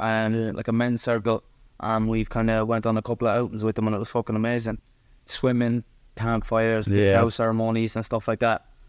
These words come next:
Speaker 2: And that's why we're here tonight on our own, isn't it? Because this spiritual side of things that we haven't dove down, and I've never dove down, I've wanted to, but I just never did, you know, and, and now I've been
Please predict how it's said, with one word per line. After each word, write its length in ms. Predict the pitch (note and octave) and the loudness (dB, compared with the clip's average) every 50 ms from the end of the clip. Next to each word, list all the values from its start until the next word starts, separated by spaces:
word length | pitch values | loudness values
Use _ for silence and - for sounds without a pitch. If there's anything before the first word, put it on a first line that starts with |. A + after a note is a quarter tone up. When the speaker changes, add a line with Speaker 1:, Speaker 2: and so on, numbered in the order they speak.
| - - - - | -20 -20 -12 -4
Speaker 2:
And 140 | - C3 C3+ | 0 2 2
that's 180 | D3+ D#3 - - | 2 2 0 2
why 160 | D#3 C#3+ C3+ | 2 2 4
we're 140 | A#2+ A2 G2+ | 4 2 2
here 320 | A#2 C#3+ E3 E3+ C3 G2 | 2 2 4 4 2 2
tonight 400 | - - - A#2+ A#2 B2+ C3+ - | 0 -2 0 2 4 4 4 4
on 100 | G2+ B2 | 2 2
our 120 | A2 G#2+ | 2 2
own, 260 | A#2+ C#3 D#3 D3 A#2+ B2 | 2 4 4 4 4 4
isn't 200 | D3 C#3+ C#3+ C3+ | 4 4 4 2
it? 100 | A#2 G#2+ | 2 2
Because 360 | A#2+ A#2 - C3+ A#2+ G#2 - - - - - - | 2 2 4 4 2 2 0 -8 -16 -18 -2 4
this 180 | - D#3+ D#3 | 4 4 4
spiritual 460 | - - - C#3 C#3 D#3+ D3+ - D3+ | 4 0 0 2 2 2 2 2 -2
side 240 | B2 - C#3 B2+ A#2+ | 0 2 4 4 4
of 80 | A#2 A2 | 2 2
things 240 | - B2 A#2+ A2+ - | 2 4 4 4 4
that 220 | - A2+ F#2 F#2+ | 2 2 2 4
we 140 | A#2 B2 A#2 | 4 4 4
haven't 340 | A2+ C#3 C#3+ C3+ C#3+ B2+ G#2+ | 4 2 2 4 4 4 4
dove 320 | A#2 A#2 C#3 D#3 D#3 C#3 | 4 2 2 2 2 4
down, 320 | D3 B2 A2+ G#2+ G2 F#2+ - - - - - - - - - - - - - _ _ _ - | 4 4 6 4 2 2 0 -4 -20 -20 -20 -20 -20 -20 -18 -18 -18 -20 -20 _ _ _ -4
and 200 | - B2+ B2 A#2+ | 0 0 2 2
I've 260 | G2 C3+ C#3+ D#3+ D#3+ | 2 2 2 2 2
never 240 | D#3+ D#3 C#3 B2 A#2+ | 2 2 2 2 2
dove 300 | A2 A#2 A2+ A#2 A#2 G#2+ | 2 2 2 2 2 2
down, 240 | B2+ A#2+ A#2 A2+ A2+ | 2 2 4 4 4
I've 160 | A2+ G#2 G2 | 2 2 2
wanted 340 | A#2 B2+ D#3+ G3 - D#3+ - | 2 2 2 2 2 0 0
to, 220 | - B2+ A#2+ B2 - - - - _ _ _ _ _ _ _ - | 0 0 0 0 -4 -10 -18 -20 _ _ _ _ _ _ _ 2
but 140 | B2 B2 | 2 4
I 80 | - C#3 | 4 4
just 200 | A#2 B2+ A#2+ - | 2 0 0 2
never 220 | B2+ B2 B2 A#2 B2 | 2 2 4 2 2
did, 360 | G#2 C#3+ D#3+ C#3+ - - - - | 4 4 2 2 0 -4 -14 -8
you 140 | - - A#2+ | -2 0 2
know, 220 | A#2+ C3 B2+ B2 | 2 4 4 4
and, 160 | A#2+ B2 B2 - | 4 2 2 2
and 140 | - B2 B2 | 2 2 2
now 300 | B2 C3+ C#3+ C#3+ C#3+ C#3 | 4 4 4 4 4 4
I've 160 | C3+ C3 G#2 | 2 2 2
been 300 | B2+ C3 B2+ B2 A#2+ A2 | 2 2 4 4 2 0